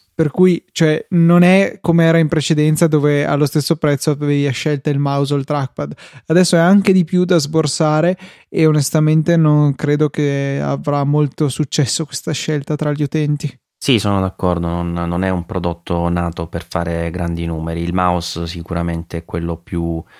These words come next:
Speaker 2: ehm, più facile, insomma, da comprendere, più facile che sia apprezzato, apprezzato dagli utenti.
Speaker 1: Spero solo che non riascolteremo a questa nostra discussione di, app-, appena conclusa tra qualche anno, eh,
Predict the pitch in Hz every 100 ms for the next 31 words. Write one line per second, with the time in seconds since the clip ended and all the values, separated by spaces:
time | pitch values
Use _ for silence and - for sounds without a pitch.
0 | - - - - 78 82 80 - - -
1 | - - - - - 87 113 - 110 87
2 | - 87 87 - 92 85 82 85 90 85
3 | 95 90 90 87 85 85 85 85 85 85
4 | 82 87 - 87 82 82 82 - 85 -
5 | 85 - 87 82 82 85 85 82 82 80
6 | 80 - 90 90 - 85 82 85 80 82
7 | 76 76 - - - - - - 226 208
8 | 220 233 220 185 180 165 160 - 156 170
9 | 170 175 165 156 143 160 - 160 151 -
10 | 165 151 - 151 165 160 160 151 147 143
11 | 147 143 143 160 151 156 156 160 160 -
12 | 160 151 165 - - - - 156 - 165
13 | 151 165 160 156 165 170 170 - 160 147
14 | 143 147